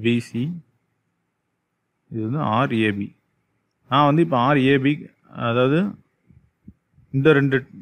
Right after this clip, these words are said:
டெர்மினல், இந்த ரெண்டு பாயிண்ட், ஏ பின்ட்டு ரெண்டு பாயிண்ட் இருக்கு. இது பி, இது ஏ. இந்த ரெண்டு பாயிண்ட்டுக்கு அக்ராஸா உள்ள நான் எஃபெக்டிவ் ரெசிஸ்டன்ஸ் கண்டுபிடிக்கணும். அப்பனா எனக்கு எப்படி இருக்கு? இந்த ஆர் ஏ பிங்கிறது வந்து is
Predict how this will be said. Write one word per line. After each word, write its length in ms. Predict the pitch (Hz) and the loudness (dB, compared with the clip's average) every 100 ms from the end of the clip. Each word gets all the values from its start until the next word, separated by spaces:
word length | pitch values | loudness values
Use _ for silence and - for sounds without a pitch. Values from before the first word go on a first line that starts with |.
| - _ _ _ | -20 _ _ _
டெர்மினல், 400 | - 127 123 107 - 120 | 0 2 0 -2 -6 -6
இந்த 240 | 123 131 | 0 2
ரெண்டு 200 | 127 120 | 2 0
பாயிண்ட், 400 | - 117 110 101 _ _ _ _ _ _ - | -2 -2 -2 -4 _ _ _ _ _ _ 0
ஏ 140 | 127 135 | 2 4
பின்ட்டு 220 | 139 151 | 2 0
ரெண்டு 240 | 135 110 | 0 0
பாயிண்ட் 260 | 113 117 104 | 0 -2 -4
இருக்கு. 280 | 101 95 - _ _ _ _ _ _ _ _ _ _ _ | -10 -12 -18 _ _ _ _ _ _ _ _ _ _ _
இது 180 | 127 110 | -10 -8
பி, 260 | 107 143 180 | -6 -6 -6
இது 260 | 107 101 | -6 -6
ஏ. 160 | 101 - _ _ _ _ _ _ _ - | -6 -10 _ _ _ _ _ _ _ -2
இந்த 120 | 123 | 2
ரெண்டு 180 | 127 120 | 2 0
பாயிண்ட்டுக்கு 440 | 131 147 147 127 | 2 2 2 2
அக்ராஸா 280 | 131 135 139 | 2 0 2
உள்ள 380 | 123 123 180 190 - _ _ _ - - - | 2 2 0 -4 -12 _ _ _ -20 -20 -6
நான் 140 | 127 | 0
எஃபெக்டிவ் 380 | 127 139 143 139 | 0 0 2 2
ரெசிஸ்டன்ஸ் 260 | 113 151 - | 2 -2 -2
கண்டுபிடிக்கணும். 520 | 113 107 101 95 104 | -4 -2 -4 -4 -6
அப்பனா 400 | 110 143 175 - | -2 0 0 -2
எனக்கு 220 | 127 123 | -4 -2
எப்படி 180 | 127 139 | -2 0
இருக்கு? 200 | 131 139 | 0 -2
இந்த 300 | 175 120 110 | -4 -2 -2
ஆர் 200 | 117 143 | 2 2
ஏ 160 | 135 139 | 2 0
பிங்கிறது 340 | 143 131 123 | 0 0 0
வந்து 180 | 123 165 | 0 -2
is 180 | 180 | -4